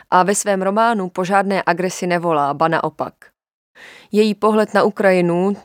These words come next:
odkud pocházejí její předci, a Gruzii, kde se částečně odehrává románový děj, je však pohledem nesnad povýšeným, ale rozhodně schovívavým.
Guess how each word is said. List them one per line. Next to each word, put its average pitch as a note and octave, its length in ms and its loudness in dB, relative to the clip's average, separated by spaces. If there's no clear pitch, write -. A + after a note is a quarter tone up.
odkud - 320 -4
pocházejí F3+ 600 0
její E3+ 180 -2
předci, F3+ 760 -6
a F3+ 80 0
Gruzii, F#3+ 560 0
kde F#3 180 -4
se F3+ 160 -8
částečně F#3 640 -4
odehrává F3 560 2
románový F3 500 -2
děj, D#3+ 360 -4
je G#3 120 2
však A#3+ 240 -4
pohledem G#3+ 760 0
nesnad G3 440 -2
povýšeným, F3 920 -6
ale F3+ 200 2
rozhodně G3 400 -2
schovívavým. D#3 800 -8